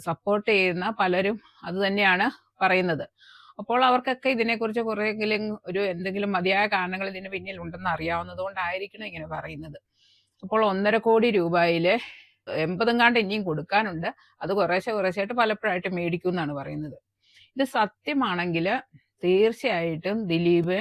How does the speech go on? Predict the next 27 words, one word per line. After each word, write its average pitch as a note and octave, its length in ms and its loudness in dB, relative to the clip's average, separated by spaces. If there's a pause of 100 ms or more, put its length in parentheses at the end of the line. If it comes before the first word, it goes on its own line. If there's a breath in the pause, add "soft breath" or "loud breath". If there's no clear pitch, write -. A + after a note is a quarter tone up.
(460 soft breath)
നല്ല F3+ 340 0 (120)
തക്കതായ G3 560 0
ശിക്ഷ F#3+ 300 -8 (100)
തന്നെ D#3 240 -4
കൊടുക്കണം. C#3+ 360 -10 (680)
നമുക്കറിയാം, G3 440 2
ഒരു F3 100 2 (100)
പാവം F#3 380 2
പെൺകുട്ടി F3 540 -2 (180)
രാത്രിയിൽ G3 840 2 (340 soft breath)
ഒരു F#3 180 2
വണ്ടിയിൽ F3 680 0 (260)
മൂന്നാല് F#3 600 0 (480 soft breath)
ഈ - 20 -8 (100)
കാട്ടാളന്മാരുടെ F3+ 760 2
ഇടയിൽപ്പെട്ട D3+ 420 -4 (200)
അവര് E3+ 220 -4 (100)
നീചമായിട്ട് E3+ 760 -4
ക്രൂരമായിട്ട് D#3+ 680 -6
ആ - 20 -6 (140)
പെൺകുട്ടിയെ D#3 380 -6 (100)
പീഡിപ്പിച്ചു F3 540 -6
എന്ന് E3+ 140 -6
പറയുമ്പോൾ D#3 420 -4 (600 loud breath)
അത് G#3+ 80 -6 (100)
നമുക്കൊന്നും A3+ 420 -2
ചിന്തിക്കാൻ G3+ 460 -2